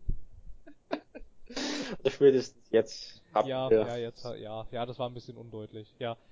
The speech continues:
Speaker 2: ja, ich
Speaker 1: Ja, ja.
Speaker 2: find, äh, Doom einer, finde ich, der wenigen großen Überraschungen im Jahr zweitausendsechzehn, weil ich gedacht hab, das Spiel wird totaler Scheiß.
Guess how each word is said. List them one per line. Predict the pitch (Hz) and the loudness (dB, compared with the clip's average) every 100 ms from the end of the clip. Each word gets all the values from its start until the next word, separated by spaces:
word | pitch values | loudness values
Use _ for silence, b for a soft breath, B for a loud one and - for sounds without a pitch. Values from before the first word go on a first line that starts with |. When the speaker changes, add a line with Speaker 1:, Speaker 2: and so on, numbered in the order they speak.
| b | b
Speaker 2:
ja, | 151 | 0
ich | 143 | 6
Speaker 1:
Ja, | 107 98 | 8 8
ja. | 101 | 4
Speaker 2:
find, | 156 | 0
äh, | 160 | -2
Doom | 143 170 208 190 | -2 -10 -10 -6
einer, | 147 165 185 | 0 0 0
finde | - 165 160 | -6 -10 -12
ich, | 160 | -10
der | 151 131 120 | -8 -8 -6
wenigen | 180 202 170 151 | -8 -8 -12 -8
großen | 143 165 160 | -6 -6 -8
Überraschungen | 147 135 143 - 151 135 143 | -8 -4 -4 -6 -10 -8 -10
im | 139 | -8
Jahr | 131 135 | -8 -8
zweitausendsechzehn, | - 135 127 127 127 127 156 - 135 | -8 -10 -6 -6 -6 -10 -10 -10 -8
weil | 123 | -8
ich | - | -6
gedacht | 135 139 - 151 | -8 -6 -6 -8
hab, | 139 | -10
das | 127 | -12
Spiel | - 135 | -12 -14
wird | 127 | -12
totaler | 131 - 120 120 | -14 -12 -10 -10
Scheiß. | - 101 101 | -10 -12 -12